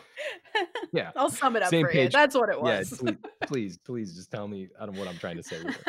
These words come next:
Speaker 1: <laughs> Um, I think interestingly too, by the way, and something we don't talk about because that's not kind of who you and I necessarily are, but there are a ton of writers who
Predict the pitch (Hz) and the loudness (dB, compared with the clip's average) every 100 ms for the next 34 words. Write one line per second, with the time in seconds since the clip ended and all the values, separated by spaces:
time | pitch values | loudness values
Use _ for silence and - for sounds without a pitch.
0 | 339 - 370 _ _ _ _ 285 - - | -10 -10 -12 _ _ _ _ -20 -18 -20
1 | - - - _ 262 247 240 240 - 320 | -20 -20 -20 _ 2 4 4 2 2 6
2 | 494 339 285 302 294 - 254 233 214 214 | 6 8 6 6 2 0 -2 -2 -4 -4
3 | 208 208 196 190 185 185 185 196 208 220 | 0 2 2 2 2 4 2 -2 -6 -8
4 | 208 196 190 170 185 180 - 165 160 170 | -8 -4 -4 -2 -2 -2 -2 -2 -2 -6
5 | - 175 - 156 - 175 160 - 185 175 | -8 -8 -6 -6 -6 -4 -4 -6 -12 -12
6 | - 160 160 165 165 165 160 143 - - | -10 -8 -6 -8 -8 -8 -8 -10 -12 -10
7 | 180 180 - 165 160 277 208 175 226 _ | -10 -12 -10 -8 -6 -2 0 0 -2 _
8 | _ _ _ _ _ - 240 247 233 240 | _ _ _ _ _ -14 -2 2 4 2
9 | - 269 262 233 226 220 214 - 220 214 | 0 0 2 4 4 2 -2 -4 -4 -2
10 | 208 208 | -2 -4